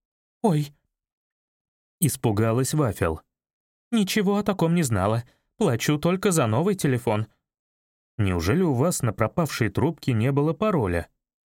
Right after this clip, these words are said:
недоумевал я. «Был», кивнула Инга. «Четыре единицы. На новом телефоне такой же. Плохо цифры запоминаю, а эти не забуду».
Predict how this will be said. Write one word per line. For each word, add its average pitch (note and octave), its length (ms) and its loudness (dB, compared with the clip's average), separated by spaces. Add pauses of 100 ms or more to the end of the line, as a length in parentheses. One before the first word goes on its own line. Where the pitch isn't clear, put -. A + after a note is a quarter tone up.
недоумевал C#3 720 2
я. G#2+ 320 -2 (580)
«Был», F#3+ 420 0 (440)
кивнула B2 460 2
Инга. G#2 420 0 (400)
«Четыре A3 420 0
единицы. D#3+ 760 0 (420)
На G3 120 2
новом F#3+ 360 0
телефоне G3 500 0
такой E3 360 0
же. B2+ 260 -2 (540)
Плохо F3 340 0
цифры B2 320 0
запоминаю, B2+ 720 0
а E3+ 140 2
эти F#3+ 240 0
не C#3 120 2
забуду». A#2+ 500 0